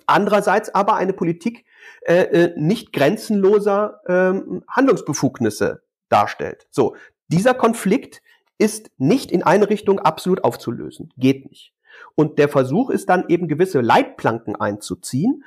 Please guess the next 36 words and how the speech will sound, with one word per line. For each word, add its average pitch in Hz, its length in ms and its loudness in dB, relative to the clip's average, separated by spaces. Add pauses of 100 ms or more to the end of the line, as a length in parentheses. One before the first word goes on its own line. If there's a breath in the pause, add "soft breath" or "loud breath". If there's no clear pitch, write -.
(120 loud breath)
Und 143 180 0
das 160 180 2
hat 175 120 -2
der 151 140 0
E 131 80 2
U - 20 0
G 117 140 -4
H, 160 200 2
das - 120 -4
hat 156 60 -4
das - 100 -16
Bundesverfassungsgericht, 127 1080 -4 (200)
äh, - 100 -14
getan. 220 680 0 (340 soft breath)
Ähm, 139 400 4
aus 127 200 -2
meiner 135 280 2
Sicht 139 200 -6
hat 135 120 -6
das 120 80 -10
Verfassungsgericht 131 800 -6
hier 117 420 -4 (800)
jetzt - 180 -10
nicht 139 160 -2
sonderlich 139 300 0
überzeugend 139 460 0
geurteilt, 190 380 0
weil 131 100 0
es - 80 -6
diese 147 200 -2
Zusammenhänge, 139 460 0
glaube 127 240 2
ich, - 100 -8
unterkomplex 147 600 -2
gelöst 131 400 0
hat. - 160 -4